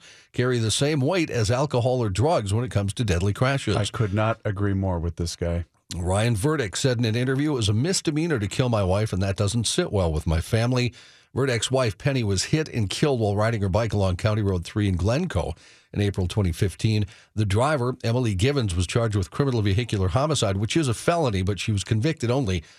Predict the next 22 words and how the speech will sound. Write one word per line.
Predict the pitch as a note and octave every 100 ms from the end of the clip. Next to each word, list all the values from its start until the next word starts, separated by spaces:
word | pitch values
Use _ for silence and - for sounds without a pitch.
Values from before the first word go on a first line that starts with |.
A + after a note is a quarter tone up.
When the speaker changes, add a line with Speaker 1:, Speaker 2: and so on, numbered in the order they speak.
| _
Speaker 1:
of | - F#2+
careless | - E3+ A2+ F2
driving, | E2 E2 - G2
Speaker 2:
She |
Speaker 1:
which | G2
Speaker 2:
got | G2+
Speaker 1:
is | F2
a |
Speaker 2:
thirty | F2+ B2 C3
Speaker 1:
misdemeanor. | C3 G2 E2
Speaker 2:
days, | D2 - _ _ -
Speaker 1:
Yep. | F#2
Speaker 2:
right? | A#2+ - - _
Speaker 1:
Thirty | - G2 F#2+
days | D2 E2
in | D2+
the | D2
case. | - - -
Yep. | G#2+ - _ - -
Speaker 2:
Honest | G2+ -
to | - -
God. | - -